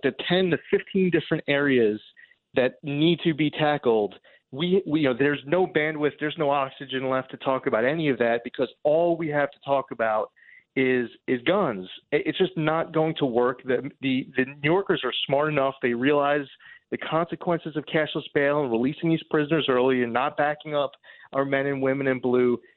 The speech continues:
They know about all these other contributing factors that are massive reasons why public safety is going in the wrong direction. And you and I didn't even start to talk about anti-Asian hate and anti-Semitic violence.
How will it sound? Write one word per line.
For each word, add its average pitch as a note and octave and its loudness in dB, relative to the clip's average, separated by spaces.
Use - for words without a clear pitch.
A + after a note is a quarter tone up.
They C#3 2
know D#3+ 2
about E3+ 2
all C#3+ 2
these D3 -2
other C#3 2
contributing C3+ -2
factors C#3 0
that C3 2
are B2+ 2
massive D3 0
reasons C3+ 0
why B2 2
public B2+ 0
safety B2+ 0
is A2+ -10
going B2 2
in A#2 0
the A#2+ 2
wrong A#2 2
direction. B2+ 0
And C3 -12
you F3+ 2
and G3+ 2
I F3+ 2
didn't F#3 -4
even F#3 -2
start - -2
to - -20
talk C3+ 0
about A#2+ 2
anti-Asian C3 0
hate B2+ 0
and A2 0
anti-Semitic C3 0
violence. C3 0